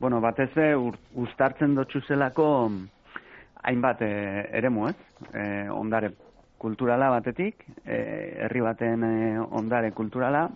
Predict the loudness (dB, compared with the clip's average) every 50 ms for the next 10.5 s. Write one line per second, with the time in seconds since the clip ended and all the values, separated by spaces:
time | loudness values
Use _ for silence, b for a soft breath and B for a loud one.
0 | -10 -8 -6 -6 -4 -4 -4 -4 -6 -8 -10 -14 _ _ B B B B B B
1 | B B B B B -20 -20 -20 -6 -2 -2 0 2 4 4 4 4 2 2 0
2 | 0 2 4 4 4 4 4 2 2 2 0 0 -2 -2 -2 -2 0 2 2 2
3 | 0 0 -2 -2 -2 -4 -4 -6 -8 -10 -12 -14 -12 -6 -2 -2 0 0 0 0
4 | 0 0 0 0 -2 -4 -4 -6 -4 -2 0 2 2 0 0 -2 -6 -2 0 2
5 | 2 2 2 2 0 0 -2 -2 -2 -2 -2 -4 -4 -4 -2 -2 -2 0 -2 -2
6 | -4 -6 -6 -2 0 0 2 2 2 0 -2 -4 -6 -6 -4 -6 -6 -6 -6 -6
7 | -4 -4 -4 -4 -6 -8 -8 -8 -8 -8 -8 -8 -10 -12 -16 _ -20 B B B
8 | B B B B B B B B B -4 -2 0 0 2 2 2 0 0 -2 -4
9 | -6 -10 -20 -20 -20 -12 -6 -4 -2 2 2 2 2 2 2 2 0 0 0 -2
10 | 0 2 2 2 2 2 0 -2 0 0